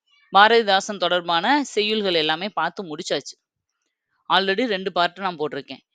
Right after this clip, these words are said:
இன்னைக்கு நம்ம பார்க்க போறது வந்து பாரதிதாசன்லயே பார்ட் த்ரீ, அதாவது லெவன்த்ல இவரோட பாடம் வந்து ஒண்ணு இருக்கும், புரட்சி கவி அப்படின்னு சொல்லி,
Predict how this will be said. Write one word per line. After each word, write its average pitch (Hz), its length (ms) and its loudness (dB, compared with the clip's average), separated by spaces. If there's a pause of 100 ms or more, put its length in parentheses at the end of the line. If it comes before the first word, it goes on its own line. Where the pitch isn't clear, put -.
(120)
இன்னைக்கு 247 280 -6
நம்ம 196 200 -2
பார்க்க 170 300 -4
போறது 156 220 -2
வந்து 196 360 -8 (160)
பாரதிதாசன்லயே 180 920 0
பார்ட் 180 340 -4 (140)
த்ரீ, 202 140 -2 (460)
அதாவது 185 500 -4 (420)
லெவன்த்ல 247 600 2
இவரோட 202 340 0
பாடம் 175 340 0
வந்து 175 320 -6
ஒண்ணு 165 100 -10
இருக்கும், 151 340 -10
புரட்சி 190 380 -6
கவி 143 480 -6
அப்படின்னு 135 280 -10
சொல்லி, 156 460 -6